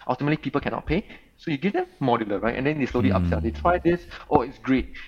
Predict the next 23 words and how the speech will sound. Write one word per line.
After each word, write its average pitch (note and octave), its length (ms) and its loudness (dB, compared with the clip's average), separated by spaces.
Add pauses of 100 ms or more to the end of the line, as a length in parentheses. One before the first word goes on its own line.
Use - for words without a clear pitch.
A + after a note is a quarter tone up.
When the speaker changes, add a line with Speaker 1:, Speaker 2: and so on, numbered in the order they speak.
Speaker 1:
Then C3+ 100 0
they A#2+ 60 0
buy B2 180 4
something, B2 300 -2
they G#2+ 60 -4
buy, - 220 -6
they C3 200 0
get C3+ 140 4
an A2 100 2
extra A2+ 360 -2
one, G#2 220 -6
right? B2 180 -4
Then, A#2+ 160 -8
or A#2+ 80 2
maybe C#3 200 0
they C3 100 0
first C#3+ 200 -2
start B2+ 180 6
off B2+ 200 4
with, A2+ 280 -4
um, A2+ 260 0
you G#2+ 60 -6
know, G#2+ 80 -8